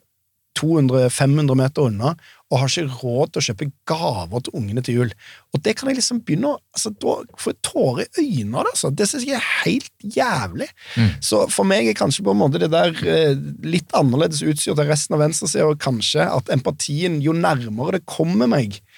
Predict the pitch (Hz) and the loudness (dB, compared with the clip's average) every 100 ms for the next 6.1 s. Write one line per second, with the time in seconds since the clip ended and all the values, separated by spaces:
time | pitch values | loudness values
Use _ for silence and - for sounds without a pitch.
0 | - 95 73 - 160 175 151 127 143 147 | -6 -6 -2 0 0 2 0 2 0 -2
1 | 143 147 165 - - 139 143 175 202 120 | -2 -2 -2 -4 -2 0 0 0 0 0
2 | - - 147 156 151 143 - 143 - 139 | -4 -4 -2 0 0 0 -2 -2 0 0
3 | - 143 - - 135 160 143 147 147 101 | 2 0 2 2 4 4 2 2 4 4
4 | 110 113 107 110 113 85 - 110 101 - | 4 4 2 2 2 0 0 2 2 2
5 | 113 90 80 90 95 80 78 78 - 165 | 2 2 0 -2 -2 0 0 0 0 2
6 | 139 | 4